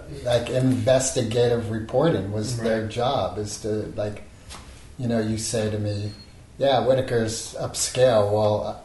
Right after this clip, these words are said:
Speaker 1: I, I would go to Whitaker. "Is it really upscale?" You know?
Speaker 2: Yeah, I don't know. You're just basing off of what I told you. And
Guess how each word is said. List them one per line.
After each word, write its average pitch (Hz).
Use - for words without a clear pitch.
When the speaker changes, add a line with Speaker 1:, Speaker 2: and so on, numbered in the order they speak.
Speaker 1:
I, 113
I 107
would 101
go 107
to 113
Whitaker. 110
"Is 139
it 175
really 190
upscale?" 202
You 190
know? 175
Speaker 2:
Yeah, 110
I 110
don't 139
know. 113
You're 117
just 117
basing 107
off 107
of 101
what 87
I 87
told 87
you. -
And 104